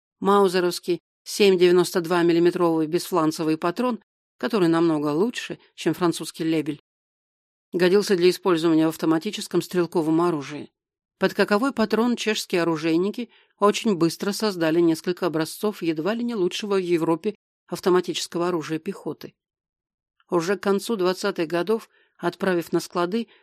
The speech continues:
около двадцати тысяч ручных и станковых «Максимов», полученных по репарациям и в первые годы независимости бывших основным автоматическим оружием чехословацкой армии. Чехи, как и французы,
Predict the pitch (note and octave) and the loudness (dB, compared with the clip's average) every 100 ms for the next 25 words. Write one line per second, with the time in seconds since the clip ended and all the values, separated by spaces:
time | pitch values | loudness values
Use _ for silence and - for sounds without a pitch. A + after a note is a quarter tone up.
0 | _ A3 - F#3+ F3+ F3 - F#3 F#3+ - | _ -4 0 0 0 0 -2 -6 -4 -4
1 | E3 E3 - D3+ D3+ A#3 A#3 - - F#3+ | -4 -4 -4 -4 -4 -4 -6 -8 -4 -2
2 | F3+ G#3 F#3+ - E3+ D#3 - A#3 A3+ - | 0 -2 -4 -4 -6 -6 -6 -4 -4 -6
3 | _ _ _ _ _ F#3 F3+ A#3 - G#3 | _ _ _ _ _ 0 0 0 -2 -4
4 | F#3+ F3+ E3+ D#3+ E3 F3+ G3 - G3+ G3 | -2 -2 -2 0 -2 -2 -4 -4 -4 -6
5 | _ _ _ _ F#3+ - G3+ E3+ E3 E3 | _ _ _ _ -12 0 2 4 2 2
6 | D#3+ D#3+ D#3+ D#3 D#3+ F3+ G#3+ G3+ - F3 | 2 4 2 2 -2 -2 -4 -4 -6 -2
7 | F3 F3 F#3 F3 D#3+ E3+ D#3+ E3+ E3 E3+ | -2 -2 -6 -10 -6 -2 2 0 0 -2
8 | E3 F3 D#3+ - E3 D#3 D#3+ D#3 E3+ F#3+ | -2 -4 -8 -6 -2 -2 -2 -4 -4 -8
9 | - _ _ _ - F3+ F3 G3 D#3+ - | -8 _ _ _ -8 -8 -4 -4 -4 -6
10 | F3+ D3+ C#3+ D#3 - _ _ _ _ _ | -8 -8 -8 -12 -16 _ _ _ _ _
11 | _ _ _ _ _ _ - C4+ B3+ F#3+ | _ _ _ _ _ _ -8 -4 -4 -2
12 | G#3+ F#3 F3+ - F3+ F3 B3+ G#3+ D3+ | 0 0 -2 0 0 0 -4 -8 -10